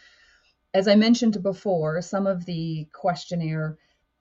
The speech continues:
would be a challenge, such as, did you have a feeling, a particular smell, any ringing in your ears, you know, things that would be extremely challenging to ask veterinary patients. Um,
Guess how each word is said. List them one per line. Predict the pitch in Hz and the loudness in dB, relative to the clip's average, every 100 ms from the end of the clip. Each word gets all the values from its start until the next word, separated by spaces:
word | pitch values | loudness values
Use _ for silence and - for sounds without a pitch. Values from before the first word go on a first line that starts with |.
| - | -10
would | 170 190 | -2 0
be | 196 185 | 2 -2
a | |
challenge, | - 185 175 151 127 180 208 _ | -2 -6 -2 -2 -2 -6 -8 _
such | - 185 175 - | -8 -2 -2 -2
as, | 170 151 151 | -2 0 -2
did | 175 156 | -6 -6
you | 160 | -6
have | 160 160 | -4 -6
a | |
feeling, | 156 - 160 147 147 143 | -8 -6 -2 -2 -2 -4
a | - | -8
particular | 170 - 160 160 151 | -12 -12 -10 -6 -6
smell, | 151 - 170 147 135 139 156 | -6 -6 -4 -4 -4 -8 -8
any | 180 156 | -4 -4
ringing | 151 160 165 147 147 | -2 -2 -2 -2 -2
in | 151 | -2
your | 143 | -4
ears, | - 147 147 147 165 | -4 -6 -6 -8 -6
you | |
know, | 151 | -6
things | 165 202 190 170 | -6 -4 -4 -4
that | - | -6
would | 156 | -6
be | 151 | -8
extremely | 151 - 180 165 147 | -10 -10 -6 -4 -4
challenging | 147 156 151 156 151 156 | -6 -10 -8 -8 -8 -12
to | - 156 | -12 -12
ask | 147 - _ _ _ _ - | -12 -14 _ _ _ _ -8
veterinary | 165 147 143 - - | -6 -4 -6 -10 -16
patients. | - - - - _ _ _ _ _ _ - | -18 -16 -18 -20 _ _ _ _ _ _ -6
Um, | 156 147 151 | -4 -2 -4